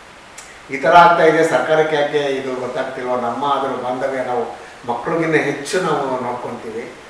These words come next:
ಆ ಬಾಂಧವ್ಯ ಇವ್ರಿಗೆ ಗೊತ್ತಿಲ್ಲ, ಯಾರೋ ಏನೋ ಹೇಳ್ತಾರೆ ಅಂತ ನಮ್ಗೆ ಇದು ಮಾಡ್ತಾರೆ ಅಂತ ಅವರು ಅವ್ರ ಕಡೆಯಿಂದ ಹೇಳ್ಕೊಳ್ತಾರೆ.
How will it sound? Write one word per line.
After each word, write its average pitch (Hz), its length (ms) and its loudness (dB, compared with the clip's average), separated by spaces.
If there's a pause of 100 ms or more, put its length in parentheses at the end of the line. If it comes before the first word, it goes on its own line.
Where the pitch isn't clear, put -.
(220)
ಆ 117 120 -4
ಬಾಂಧವ್ಯ 156 460 4
ಇವ್ರಿಗೆ 143 240 4
ಗೊತ್ತಿಲ್ಲ, 135 300 -4
ಯಾರೋ 143 440 2
ಏನೋ 143 180 -2
ಹೇಳ್ತಾರೆ 135 460 -4
ಅಂತ 127 140 -8
ನಮ್ಗೆ 123 280 -10
ಇದು 117 200 -12
ಮಾಡ್ತಾರೆ 113 360 -10
ಅಂತ 104 240 -12 (720)
ಅವರು 160 600 0 (180)
ಅವ್ರ 151 220 -2 (140)
ಕಡೆಯಿಂದ 135 340 -2 (320)
ಹೇಳ್ಕೊಳ್ತಾರೆ. 120 800 -8